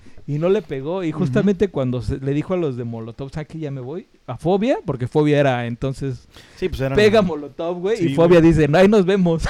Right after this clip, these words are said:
Speaker 2: Verga, qué culero está ese pedo, güey.
Speaker 1: <laughs> Sí, sí, sí. Pero
Speaker 2: Pero,
Speaker 1: siguió,
Speaker 2: ¿sabes qué,
Speaker 1: güey.
Speaker 2: güey? Ahí, ahí hay un, un detalle. El otro día, a-, ahí para si tienen quebrada, lo chequen en YouTube, eh, las sesiones con Alejandro Franco.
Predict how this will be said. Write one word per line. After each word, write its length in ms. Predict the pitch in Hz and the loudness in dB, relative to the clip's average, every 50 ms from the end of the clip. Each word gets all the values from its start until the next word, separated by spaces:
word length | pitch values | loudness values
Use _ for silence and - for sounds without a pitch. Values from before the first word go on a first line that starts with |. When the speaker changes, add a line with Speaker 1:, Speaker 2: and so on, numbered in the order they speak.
| - - | -6 -6
Speaker 2:
Verga, 360 | - 123 131 143 - 147 151 151 | -6 -4 -4 -4 -2 -2 -2 -2
qué 120 | - 143 | -2 -2
culero 340 | - - 151 147 139 143 143 | -2 0 0 2 2 2 0
está 180 | 131 - - 147 | -2 -4 -6 -6
ese 160 | 139 - 147 | -6 -6 -6
pedo, 320 | - - 147 170 202 190 151 | -6 -4 -4 -2 -2 -2 -4
güey. 160 | 127 117 110 | -4 -6 -6
Speaker 1:
<laughs> 160 | - - - - | -2 0 2 2
Sí, 180 | 156 226 240 | 2 0 0
sí, 160 | - - 226 | 0 -2 -2
sí. 180 | 208 - 277 - - _ | -2 -2 -4 -8 -6 _
Pero 160 | - - - - - | 2 4 4 6 4
Speaker 2:
Pero, 20 | 160 | 4
Speaker 1:
siguió, 140 | 170 - | 4 4
Speaker 2:
¿sabes 160 | - 202 311 466 480 | 4 4 4 4 2
qué, 100 | 427 - | 0 0
Speaker 1:
güey. 160 | 247 262 285 | -2 -2 -6
Speaker 2:
güey? 160 | 285 269 - _ _ _ _ - | -8 -10 -14 _ _ _ _ -6
Ahí, 280 | 160 160 156 165 180 - | -4 -2 -2 -4 -4 -6
ahí 240 | - 160 160 156 156 | -4 -4 -2 -2 -2
hay 160 | 160 165 180 | -2 -2 -2
un, 160 | 180 180 175 - | -4 -4 -6 -8
un 160 | - 160 160 170 | -10 -8 -8 -8
detalle. 420 | 175 - - 170 170 170 165 156 - | -8 -6 -6 -6 -4 -4 -6 -6 -6
El 160 | 147 147 147 | -6 -6 -4
otro 200 | 151 151 - 180 175 | -6 -6 -10 -10 -10
día, 320 | 180 180 175 180 180 175 - | -10 -10 -12 -12 -14 -16 -18
a-, 240 | - 160 151 - - 147 | -18 -20 -16 -12 -10 -8
ahí 200 | 147 147 143 139 | -6 -6 -8 -8
para 300 | - - 165 170 170 151 | -6 -4 -4 -4 -4 -4
si 100 | - 127 | -8 -10
tienen 280 | 120 143 147 160 165 | -10 -10 -10 -10 -10
quebrada, 420 | 151 156 139 139 143 151 160 170 - _ _ - - - - _ _ _ _ _ _ | -8 -6 -6 -4 -4 -4 -4 -6 -10 _ _ -20 -20 -20 -20 _ _ _ _ _ _
lo 200 | - 160 160 147 | -14 -8 -8 -8
chequen 320 | 139 - - 143 - 170 165 | -6 -6 -8 -8 -8 -8 -10
en 120 | 160 147 | -8 -8
YouTube, 360 | 143 156 - - 170 170 - - - _ _ | -10 -8 -6 -6 -6 -6 -6 -10 -20 _ _
eh, 260 | - 165 147 143 139 - | -8 -6 -4 -4 -6 -6
las 200 | - 139 139 123 | -6 -8 -8 -8
sesiones 400 | 147 127 - - 139 143 160 160 | -8 -10 -8 -8 -8 -8 -8 -10
con 160 | - 170 160 | -12 -12 -10
Alejandro 360 | 151 139 127 135 143 143 151 143 | -10 -10 -10 -10 -10 -10 -10 -10
Franco. 440 | - 170 156 165 160 - - 147 | -10 -10 -10 -10 -12 -12 -14 -16